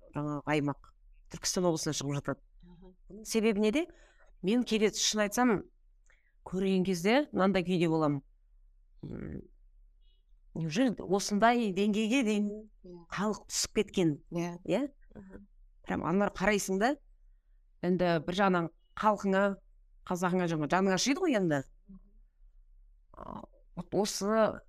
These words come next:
Speaker 1: себебі осы неде мысалы? Мысалы, мен айтайын, а, бұрын бізде ток-шоу болмаған кезде, иә, қазақ, ы, телевидениесінде аса ток-шоу болмаған кезде біздің телекөрермендер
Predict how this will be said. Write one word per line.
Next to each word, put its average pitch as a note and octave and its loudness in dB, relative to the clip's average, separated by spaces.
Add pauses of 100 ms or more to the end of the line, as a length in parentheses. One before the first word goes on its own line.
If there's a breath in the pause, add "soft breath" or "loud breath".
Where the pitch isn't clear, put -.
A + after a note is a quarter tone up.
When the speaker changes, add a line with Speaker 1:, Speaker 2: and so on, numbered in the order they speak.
Speaker 1:
себебі A3+ -2
осы G#3+ -2
неде B3+ 0
мысалы? - -4 (480 soft breath)
Мысалы, A3+ 2
мен A3+ 4
айтайын, A3 0
а, F3 0 (440)
бұрын C4 0
бізде A3 0
ток-шоу - -2
болмаған F#3+ 2
кезде, F3+ 0
иә, G3 2 (480)
қазақ, E3+ -4 (360)
ы, D#3+ -2
телевидениесінде D#3+ 0 (100)
аса D#3 -2 (180)
ток-шоу F3 0
болмаған D#3+ 0
кезде D#3+ -2 (640)
біздің A#3 0
телекөрермендер G3 2